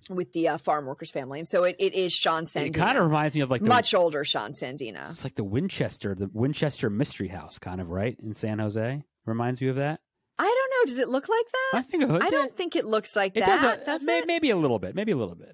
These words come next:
Speaker 2: I don't know.
Speaker 1: Maybe. Um, but so Sean Sandina tells Christine about the little boy.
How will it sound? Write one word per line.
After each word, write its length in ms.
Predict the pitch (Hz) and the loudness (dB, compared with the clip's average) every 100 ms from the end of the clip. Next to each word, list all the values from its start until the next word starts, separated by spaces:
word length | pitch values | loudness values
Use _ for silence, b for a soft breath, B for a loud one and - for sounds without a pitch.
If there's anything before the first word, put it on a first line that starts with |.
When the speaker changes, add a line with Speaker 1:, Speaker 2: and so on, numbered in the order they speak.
| - | -14
Speaker 2:
I 60 | |
don't 180 | 101 92 | -14 -16
know. 100 | - - _ - | -20 -20 _ -12
Speaker 1:
Maybe. 640 | 233 240 175 127 110 160 _ _ _ _ _ _ - | -6 -2 -2 -2 -4 -10 _ _ _ _ _ _ -4
Um, 640 | 208 202 196 190 190 190 _ _ _ _ _ _ _ _ _ _ _ _ _ _ _ _ _ | 0 2 2 0 -4 -10 _ _ _ _ _ _ _ _ _ _ _ _ _ _ _ _ _
but 340 | 196 247 208 - | 2 2 2 -4
so 260 | - 285 262 | 0 2 2
Sean 680 | - 302 277 277 277 277 269 b b b b | 2 2 4 4 2 -4 -10 b b b b
Sandina 540 | - 269 247 208 196 190 | -2 0 2 0 0 0
tells 320 | 226 190 185 | 2 0 0
Christine 580 | - 196 - 180 170 170 | -8 -6 -4 -4 -4 -4
about 420 | 170 165 165 - | 0 2 2 0
the 80 | 180 | -4
little 260 | 170 165 160 | 0 0 0
boy. 520 | 147 127 92 95 | 0 0 -2 -6